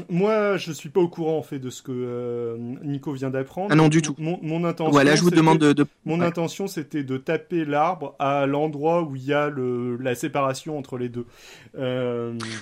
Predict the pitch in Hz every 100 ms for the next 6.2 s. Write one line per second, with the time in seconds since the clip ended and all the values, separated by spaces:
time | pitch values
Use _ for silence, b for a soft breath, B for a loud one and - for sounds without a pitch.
0 | - 165 175 160 151 170 156 170 185 -
1 | 151 - 151 151 147 143 143 156 180 175
2 | 151 156 156 147 143 147 185 208 - 135
3 | 156 - - 147 139 135 135 131 127 -
4 | 143 147 151 139 - 175 151 - 170 185
5 | 151 - - 160 147 143 147 143 127 107
6 | - -